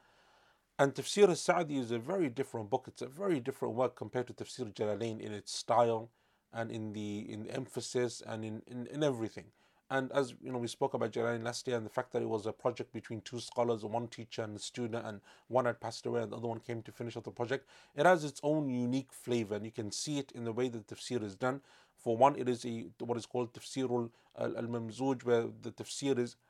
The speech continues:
actually embedded within the verse, as, as you've seen. For those of you that have had the opportunity to watch the lessons or read the book itself, you'll find that what they essentially do is that they add the tafsir in the midst of the verses, and that is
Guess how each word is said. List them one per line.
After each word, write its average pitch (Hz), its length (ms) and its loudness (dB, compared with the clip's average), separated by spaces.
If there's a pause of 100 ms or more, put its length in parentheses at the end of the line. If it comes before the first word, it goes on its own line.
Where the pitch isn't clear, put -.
actually - 380 2
embedded 127 500 2
within 117 300 -2
the 110 80 -2
verse, 123 340 4
as, 110 240 -6
as 107 160 -8
you've 107 160 -12
seen. 127 340 -4 (320)
For 113 100 -4
those 123 200 4
of 113 100 -4
you 113 80 -6
that 113 120 -2
have 110 200 -2
had 113 160 0 (480)
the 120 60 -2
opportunity 117 540 -4
to 123 80 -6
watch 117 240 0
the 117 80 -8
lessons 120 380 0
or 120 220 2 (280)
read 123 200 2
the 113 60 0
book 113 220 -2
itself, 135 420 2
you'll 110 180 -4
find 123 380 2 (360)
that 120 100 6
what 120 160 4
they 120 100 0
essentially 117 540 -4
do 135 200 2
is 117 120 2
that 113 140 -2
they 123 100 -2
add 135 220 2
the 123 60 -8
tafsir 131 420 -2
in 117 60 -4
the 117 80 -4
midst 135 260 -2
of 113 120 -2
the 107 80 -4
verses, 104 420 0
and 110 100 -4
that 135 120 6
is 139 180 -2